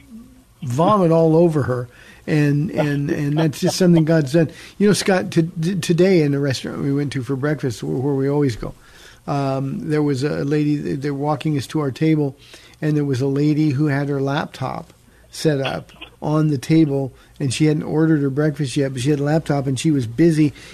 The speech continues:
And, and I just got really close to her. As we were walking by her, I got really close to her, and I said, "It looks like you're working really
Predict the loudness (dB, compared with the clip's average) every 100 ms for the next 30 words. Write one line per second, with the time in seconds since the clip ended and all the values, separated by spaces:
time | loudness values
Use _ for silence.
0 | -8 0 0 0 0 -2 -2 0 2 2
1 | 0 -4 -4 -2 0 0 0 2 0 0
2 | -4 -4 -8 -4 0 4 4 4 0 0
3 | 0 0 0 0 0 -2 -8 -20 -8 -4
4 | -2 -4 0 0 0 0 2 2 0 -2
5 | -2 -4 -4 -4 -4 -4 -6 -6 -10 -8
6 | -8 -4 -6 -6 -8 -4 -4 -4 -4 -4
7 | -6 -4 -2 -2 -4 -6